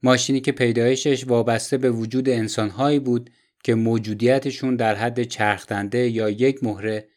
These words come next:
تقلیل پیدا کرده بود. پیدایش این انسان محصول دید فایده گرایانه و به تبع اون تخصصی شدن کارها بود که از عصر روشنگری و بورژوازی به ارث رسیده بود.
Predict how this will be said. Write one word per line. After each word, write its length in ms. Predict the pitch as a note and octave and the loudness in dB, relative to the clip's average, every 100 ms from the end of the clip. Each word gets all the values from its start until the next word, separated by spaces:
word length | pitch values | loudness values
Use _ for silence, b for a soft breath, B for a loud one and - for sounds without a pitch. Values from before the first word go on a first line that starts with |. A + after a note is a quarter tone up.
| _ - | _ -8
تقلیل 520 | G#2+ G2+ G2 G#2 F2+ | -4 -2 -2 -4 -4
پیدا 260 | - F2 F2 | -8 -8 -10
کرده 340 | - F2 E2+ | -10 -12 -12
بود. 280 | E2+ - - _ _ _ _ _ _ - | -16 -18 -20 _ _ _ _ _ _ 4
پیدایش 500 | B2 B2 C3+ D3 D#3 | 4 6 4 4 0
این 180 | D3 | 0
انسان 360 | C3+ A2+ C#3 C#3+ | 0 -2 0 2
محصول 580 | C#3 A2 - - C3+ C3+ | 2 -2 -4 -2 2 2
دید 280 | B2+ B2+ B2+ | 2 0 0
فایده 400 | - A2 G#2 G#2+ | 2 0 0 0
گرایانه 680 | G#2+ G2+ G2+ G#2 C3 C#3+ B B B | 0 0 -2 -2 -4 -4 B B B
و 140 | A#2 A2 | -4 0
به 140 | A#2 | -2
تبع 320 | - A#2 B2+ | 0 2 4
اون 320 | C#3+ C3+ C3+ | 2 2 -2
تخصصی 680 | C3 G#2+ A2 G#2+ - G2+ G#2 | -4 -6 -4 -4 -4 -6 -6
شدن 360 | - G#2 A2+ A2+ | -6 -4 -2 -4
کارها 500 | - G2+ F2+ G2 F#2+ | -6 -6 -6 -6 -6
بود 300 | F2+ - - _ _ _ _ - | -8 -16 -20 _ _ _ _ -2
که 100 | A2 | 0
از 160 | A2 | 2
عصر 340 | B2+ B2 - B2+ | 0 -2 0 0
روشنگری 720 | A2+ G#2+ A#2 G#2+ G#2+ G#2+ C3 | 0 -2 -2 -2 0 0 0
و 120 | C3 | 0
بورژوازی 720 | G#2+ G#2 G2 G2+ G2 F#2+ G#2 | -2 -4 -4 -2 -2 -2 -4
به 120 | G2 G2+ G#2 | -6 -6 -6
ارث 280 | F#2+ - F2+ | -6 -6 -10
رسیده 320 | - F#2 F2 | -10 -10 -12
بود. 260 | - - | -14 -20